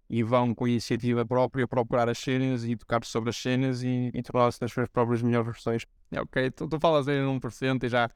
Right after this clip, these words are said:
Speaker 2: já referiste e não há muito longe escapar. Tu, Leandro, te-, tu vês até como exemplo em certas coisas?
Speaker 1: Claro, mano, mano, tem cenas que eu gasto.
Speaker 2: <laughs>
Speaker 1: Claro que sim, olha, o, eh, by the way, o gajo, não sei se, não sei se viste, mas o gajo foi, o gajo foi liberto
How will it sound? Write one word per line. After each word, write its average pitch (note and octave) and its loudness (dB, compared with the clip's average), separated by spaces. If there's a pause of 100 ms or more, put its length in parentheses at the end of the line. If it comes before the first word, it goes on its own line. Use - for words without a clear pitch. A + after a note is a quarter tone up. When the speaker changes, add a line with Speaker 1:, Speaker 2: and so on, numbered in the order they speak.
(160)
Speaker 2:
já C3+ 2
referiste B2 -2
e A#2 -6 (180)
não C3+ 2
há C#3 2
muito C#3 -4
longe C#3 0
escapar. A#2+ -2 (300)
Tu, C#3 -2 (380)
Leandro, C#3 2
te-, A#2 -4
tu C3 -4
vês C3 0
até C#3 0
como C#3 -2
exemplo C3+ -2
em C3 -4
certas B2 -2
coisas? C#3 -2
Speaker 1:
Claro, C#3 4
mano, A2 0
mano, A2 -2 (260)
tem B2 -2
cenas C3 -2
que - -4
eu B2+ 0
gasto. C#3 -2 (160)
Speaker 2:
<laughs> - -4 (120)
Speaker 1:
Claro D#3+ 2
que - -14
sim, D#3+ 2
olha, B2 2
o, A2+ 2
eh, A#2+ 0 (200)
by B2 4
the B2 0
way, B2+ 2
o G#2 -4
gajo, A#2+ 0 (260)
não B2+ 0
sei B2+ -4
se, - -10
não B2 2
sei C3 -2
se C3+ -2
viste, C3 -2
mas A#2+ 0
o A2+ 2
gajo A#2 2
foi, A#2+ 2 (140)
o - -8
gajo A#2+ 0
foi B2+ 0
liberto A#2+ 2